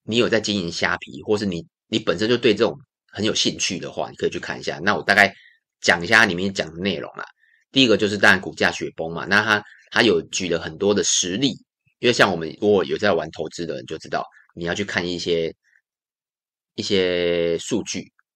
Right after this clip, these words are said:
那它真-，它帮你整理好了，所以你就可以很简单的无脑的去看。那他也分析了说，虾皮啊，它从数据上可以看到虾皮大量砍了行销预算，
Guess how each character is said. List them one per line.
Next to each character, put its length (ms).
那 120
它 160
真-， 400
它 160
帮 180
你 80
整 180
理 120
好 180
了， 140
所 160
以 120
你 60
就 120
可 140
以 40
很 160
简 180
单 160
的 280
无 120
脑 160
的 100
去 160
看。 180
那 160
他 120
也 80
分 200
析 160
了 80
说， 200
虾 260
皮 240
啊， 160
它 60
从 180
数 100
据 120
上 340
可 120
以 20
看 180
到 80
虾 220
皮 260
大 200
量 260
砍 320
了 120
行 240
销 220
预 100
算， 240